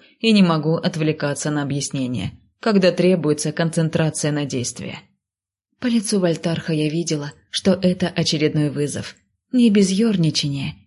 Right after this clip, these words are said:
и подзуживания. Эльс слегка приподнял уголки губ,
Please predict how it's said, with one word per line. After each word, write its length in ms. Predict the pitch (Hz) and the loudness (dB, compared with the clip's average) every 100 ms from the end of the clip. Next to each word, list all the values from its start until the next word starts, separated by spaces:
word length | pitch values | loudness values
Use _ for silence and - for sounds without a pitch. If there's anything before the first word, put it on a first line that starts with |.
| _ | _
и 140 | 247 | 0
подзуживания. 920 | 202 202 196 196 135 135 135 - - - _ _ _ - | 4 6 6 4 2 -2 -4 -6 -8 -12 _ _ _ -6
Эльс 320 | 220 208 - | -2 -2 -4
слегка 420 | - 202 185 190 170 | -2 2 2 2 -2
приподнял 640 | 156 151 151 156 151 147 | 0 0 0 2 0 0
уголки 440 | 160 151 147 160 | 0 0 0 0
губ, 280 | 151 180 185 | 0 0 -2